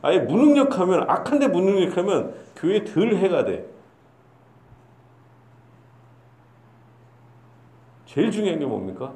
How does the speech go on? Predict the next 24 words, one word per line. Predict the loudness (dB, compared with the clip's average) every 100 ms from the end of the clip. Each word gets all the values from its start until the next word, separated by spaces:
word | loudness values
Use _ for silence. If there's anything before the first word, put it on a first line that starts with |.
| -10
능력보다 | -8 -4 -2 -4 -4 -2 0 0 -4 -10 -6
마음의 | -4 -4 -10
중심을 | -4 -4 -2 -6 -4
봐야 | -6
됩니다. | -6 -10 -18 -20 -20 -20 -20 -20 -20 -20 -20 -20 -20 -20 -20 _ _ _ _ _ _ _ _ _ _ _ _ _ -20 _ _ _ _ _ _ _
마음의 | -16 -14 -16 -18
중심. | -20 -20 -20 -20
우리는 | -14 -12 -10
근데 | -8 -10
사실 | -10 -16 -16
볼 | -12 -12
수가 | -12 -16
없죠. | -16 -20 -20 _ _ _ _ _ _ _ -20
참 | -20 -16
이게 | -14 -14
슬픈 | -16 -18 -16
일이죠. | -14 -16 -20 -20 _ _
그러니까 | -6 -6 -6
우리가 | -10
기도를 | -12 -12 -10 -8
해야 | -10
될 | -12 -14
거 | -16
아닙니까? | -16 -18 -20 -20